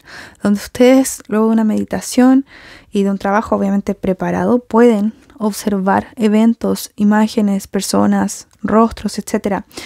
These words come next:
Dice que está siendo llamado a explorar, eh, esto de mirar en una superficie reflectante para sintonizar con mensajes de los espíritus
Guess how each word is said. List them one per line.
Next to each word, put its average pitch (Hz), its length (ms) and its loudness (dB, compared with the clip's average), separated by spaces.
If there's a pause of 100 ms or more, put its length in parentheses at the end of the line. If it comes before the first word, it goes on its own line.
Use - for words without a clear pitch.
(340)
Dice 269 220 2
que - 80 0
está 285 140 0
siendo 277 240 4
llamado 247 300 2
a 240 40 -2
explorar, 214 540 -4 (260)
eh, 196 440 -2 (600)
esto - 240 -2
de 220 120 4
mirar 208 540 2
en 220 100 2
una 214 160 2
superficie 214 500 -4
reflectante 214 760 -4 (400)
para 220 200 2
sintonizar 220 560 0
con 262 160 4
mensajes 247 520 0
de 233 140 -2
los 208 220 -4
espíritus 277 880 0